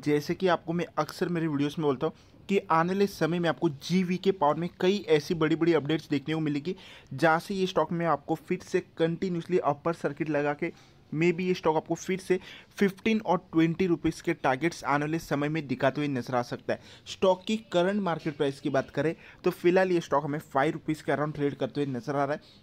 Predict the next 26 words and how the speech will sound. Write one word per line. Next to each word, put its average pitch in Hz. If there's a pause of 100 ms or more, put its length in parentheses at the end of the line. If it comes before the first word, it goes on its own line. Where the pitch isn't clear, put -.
(120)
और 170
वही 151
बात 165
करें 160
लास्ट 143
ट्रेडिंग 151
सेशन 156
की, 180 (280)
तो 185
लास्ट 165
ट्रेडिंग 175
सेशन 156
में 160
स्टॉक 143
में 160
हमें 151
एक -
अच्छी 143
खासी 165
फ़ोर 160
परसेंट 151
की 165
तेज़ी 143
देखने 151
को 165
मिली। 156